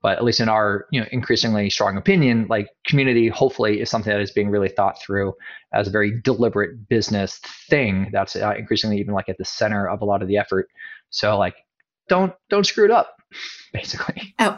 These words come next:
Speaker 2: also, I have to say that beyond the ego and sometimes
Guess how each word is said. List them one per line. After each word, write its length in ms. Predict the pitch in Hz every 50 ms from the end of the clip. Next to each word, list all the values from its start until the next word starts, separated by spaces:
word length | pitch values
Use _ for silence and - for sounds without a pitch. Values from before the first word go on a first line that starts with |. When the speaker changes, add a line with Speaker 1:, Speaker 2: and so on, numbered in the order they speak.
| - -
Speaker 2:
also, 320 | 208 220 269 - - 403
I 40 | 285
have 180 | 262 254 254
to 100 | - 247
say 160 | 214 - 220 214
that 360 | 196 202 202 196 - - 185
beyond 760 | 208 202 208 214 220 240 254 285 302 302 277 226 190 165 151
the 380 | 180 185 180 175 175 165 - -
ego 400 | - 190 185 170 180 180 180 180
and 180 | 185 175 175 170
sometimes 1000 | - - - 180 185 190 190 190 196 190 180 180 175 175 175 175 170 - - -